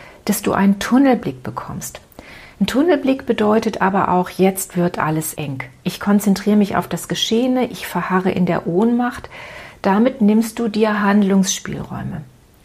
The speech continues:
Neue Handlungsspielräume und damit natürlich auch verbundene neue Optionen bleiben dir, wenn du in diesem Zustand des Tunnelblicks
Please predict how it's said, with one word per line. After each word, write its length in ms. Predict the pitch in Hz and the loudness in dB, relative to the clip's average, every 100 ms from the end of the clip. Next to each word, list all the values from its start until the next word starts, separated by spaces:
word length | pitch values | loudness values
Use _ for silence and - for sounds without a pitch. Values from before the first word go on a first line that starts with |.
| - _ - | -20 _ -2
Neue 500 | 170 180 269 453 208 | 0 4 4 4 2
Handlungsspielräume 1000 | 151 156 147 - - 165 160 143 180 440 - - | -4 -6 -8 -8 -8 -10 -10 -6 -6 -8 -10 -4
und 160 | 175 | -2
damit 320 | 175 170 175 160 | 0 0 -2 -4
natürlich 580 | 156 - 165 165 - | -8 -8 -8 -8 -8
auch 80 | 156 | -12
verbundene 680 | - 165 156 180 202 185 170 | -10 -10 -2 2 2 2 0
neue 400 | 165 156 160 160 | 0 -2 -2 -4
Optionen 800 | - - - - 190 247 170 151 - - - - - | -6 -12 -8 2 4 4 2 -2 -8 -18 -20 -18 -2
bleiben 420 | 185 180 233 226 | 2 4 4 2
dir, 440 | 202 202 185 185 - - _ _ _ - | 4 2 2 0 -4 -16 _ _ _ -6
wenn 220 | 180 170 | -2 0
du 80 | 165 | -2
in 140 | 165 | -2
diesem 260 | 165 165 147 | -2 -2 -6
Zustand 640 | - - 370 - 147 - | -2 2 4 2 -8 -8
des 180 | 143 - | -10 -10
Tunnelblicks 840 | - 311 403 320 - - - - | -2 0 2 0 -2 -8 -10 -14